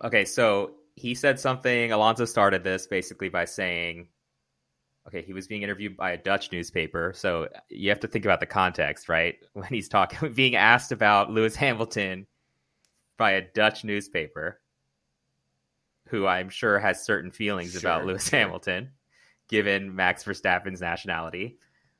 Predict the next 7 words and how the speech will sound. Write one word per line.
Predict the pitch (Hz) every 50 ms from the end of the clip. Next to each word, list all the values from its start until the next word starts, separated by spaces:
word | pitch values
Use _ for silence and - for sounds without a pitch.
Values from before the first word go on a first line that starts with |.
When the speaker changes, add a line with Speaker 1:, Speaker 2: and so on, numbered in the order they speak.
| _ _ -
Speaker 1:
Um, | 107 104 101 98 95 92 95 - _ _ _ _ _ _ _ _ _ _ _ _ _ _ _ _ _ _ _ _ _ _ -
Alonso | 117 107 107 113 110 117 120
said | 113 - - 117 107 104 101 98 95 95 95 110 139 151 131 - - _ _ _ _ _ _ _ _ _ _ _ _ _ _ _ _ _ - - - - -
something | - - 127 127 127 135 123
basically | 123 120 120 120 - 131 131 123 120 113
about, | 113 101 101 101 101 - -
like, | 98 92 92 92 - -